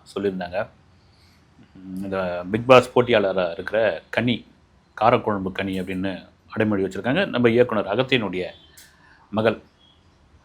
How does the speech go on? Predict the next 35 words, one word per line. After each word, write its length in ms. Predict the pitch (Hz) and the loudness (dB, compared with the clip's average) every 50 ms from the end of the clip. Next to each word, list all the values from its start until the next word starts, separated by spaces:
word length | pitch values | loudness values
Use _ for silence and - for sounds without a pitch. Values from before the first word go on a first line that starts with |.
| _ _ _ | _ _ _
அவங்க 260 | - 113 127 135 127 | 6 8 8 10 10
கழுத்தாண்ட 720 | 120 113 104 98 - - 135 165 196 170 - 156 123 113 104 | 8 8 6 4 6 8 8 8 8 8 6 4 4 4 2
வந்து 460 | 85 90 98 110 117 110 98 92 - - - - _ - | -2 -2 -2 0 2 2 0 -2 -4 -12 -18 -20 _ -10
இந்த 120 | 110 104 | -6 -4
எஃப் 200 | 110 113 135 139 139 - | -4 -2 -4 -2 2 4
ஜேன்னு 220 | 160 139 135 135 | 4 6 6 6
ஒரு 240 | 117 104 101 101 95 | 4 2 2 0 0
தம்பி 280 | - 104 107 107 107 101 | 0 -2 -2 -2 -2 -2
வந்து 380 | 92 90 90 104 101 92 78 | -4 -4 -2 -2 -2 -2 -2
ஒரு 120 | 98 98 98 | -4 -4 -4
முத்தம் 300 | 104 117 117 - 165 151 | -4 -2 0 2 2 2
கொடுக்குற 300 | 127 110 104 98 87 90 | 2 2 0 -4 -4 -4
மாதிரியான 440 | 95 101 98 101 101 98 90 85 - _ _ _ _ _ _ _ _ _ _ - - - | -6 -4 -4 -4 -6 -6 -10 -12 -14 _ _ _ _ _ _ _ _ _ _ -20 -14 -12
ஒரு 220 | 92 90 90 87 | -8 -8 -8 -8
ஸ்கிரீன்ஷாட் 580 | - - - - 131 127 - - 101 87 82 - | -10 -8 -4 -2 -2 -2 -2 -4 -6 -6 -6 -8
வந்து 220 | 87 90 - - _ _ _ _ _ _ _ _ _ - | -14 -16 -16 -20 _ _ _ _ _ _ _ _ _ -12
அதை 180 | 98 95 90 | -10 -8 -8
எடுத்து 240 | 95 92 - - 120 | -8 -6 -4 -4 -4
போட்டு 520 | - - 107 95 - 123 117 101 82 - - - - - - _ _ _ _ _ _ _ _ _ _ _ _ _ | -2 -2 -4 -2 0 0 0 0 0 -4 -10 -16 -20 -20 -20 _ _ _ _ _ _ _ _ _ _ _ _ _
பயங்கரமா 680 | - 113 131 151 170 180 180 175 180 175 170 147 123 110 | 4 6 8 8 8 8 6 8 8 10 10 10 10 8
விமர்சனம் 440 | 104 113 117 110 - 113 104 104 104 | 6 4 2 0 0 0 0 2 2
பண்ணாங்க. 120 | 104 127 | 4 4
"ஏன்டா 240 | 165 151 143 156 160 | 4 4 4 4 4
அக்கா, 380 | 131 107 107 - - 156 147 143 | 4 4 4 4 6 8 8 8
அக்கா, 240 | 139 139 - 147 | 8 6 6 4
அக்கான்னு 300 | 139 131 - 143 143 143 135 | 4 4 2 0 0 0 0
கூப்பிட்டுக்கிட்டே 320 | 131 120 117 120 113 107 117 | -2 -4 -4 -4 -4 0 2
இருக்கிற? 260 | 117 113 123 123 143 | 2 2 4 2 2
அவ 140 | 127 101 95 | 2 2 0
அக்கா, 180 | 92 - 117 | 0 2 2
அக்கா, 160 | 113 - 127 | 4 6 4
அக்கான்னு 240 | 117 101 123 123 123 | 4 4 4 0 0
கூப்பிட்டு 200 | 113 120 117 120 | 0 0 2 2
வர 120 | 113 107 101 | 2 2 2
பொழுது 380 | 101 107 104 92 95 90 - | 0 0 -2 -2 -4 -6 -10